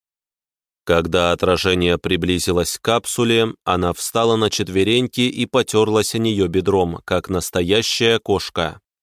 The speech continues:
Девушка-киборг внутри капсулы наблюдала за ней с легким любопытством и тоской в глазах. Ангел прошла сквозь стекло и приблизилась к киборгу вплотную.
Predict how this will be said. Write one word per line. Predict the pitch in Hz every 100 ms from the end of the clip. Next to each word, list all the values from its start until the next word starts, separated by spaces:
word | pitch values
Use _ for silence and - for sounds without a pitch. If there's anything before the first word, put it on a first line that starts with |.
| _ _
Девушка-киборг | 90 98 143 151 - 156 - 156 147 147 123
внутри | 143 147 139 143
капсулы | 147 143 - 143 139
наблюдала | 139 127 135 123 127 127
за | 110 123
ней | 123 120
с | -
легким | 113 107 - 104 95
любопытством | 90 90 - 135 - - 131 131
и | 131
тоской | 127 135 - 101 92
в | -
глазах. | 98 95 82 82 - - _ _ _ _
Ангел | 92 87 90 90 87
прошла | 98 95 - 98 87
сквозь | - 92 87 85
стекло | - - 87 95 113
и | 120 127
приблизилась | 120 127 113 104 104 98 98 - -
к | -
киборгу | 117 113 107 110
вплотную. | 101 - 107 - 107 95 82 78